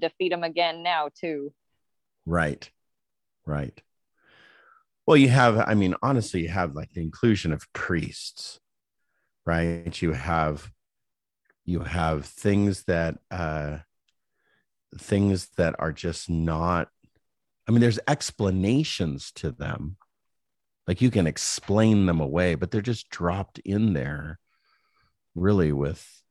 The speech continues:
Speaker 2: like you said, you know, different traditions or different
Speaker 1: Mm-hmm.
Speaker 2: reasons because the, the story was compiled, like, in exile. Well, Jake, why don't you,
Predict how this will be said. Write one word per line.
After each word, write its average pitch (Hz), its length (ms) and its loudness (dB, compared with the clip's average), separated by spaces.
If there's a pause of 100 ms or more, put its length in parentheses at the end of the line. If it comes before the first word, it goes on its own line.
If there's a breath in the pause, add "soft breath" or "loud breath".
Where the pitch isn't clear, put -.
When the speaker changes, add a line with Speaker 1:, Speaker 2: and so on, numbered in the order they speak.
Speaker 2:
like 80 240 -2
you 78 120 0
said, 71 520 0 (520)
you 85 80 -4
know, 78 80 0
different 76 420 -4
traditions 76 880 -4 (480 soft breath)
or 87 140 0
different 73 360 -2
Speaker 1:
Mm-hmm. 69 100 -8
Speaker 2:
reasons 80 720 0 (580 soft breath)
because 85 600 0
the, 78 220 -2 (100)
the 85 100 -6
story 87 300 0
was 71 160 -4
compiled, 76 880 -6 (760)
like, - 180 -8
in 76 80 -2
exile. 71 540 -6 (1200 loud breath)
Well, 110 100 4
Jake, 117 280 2
why 120 100 4
don't 131 240 0
you, 104 300 4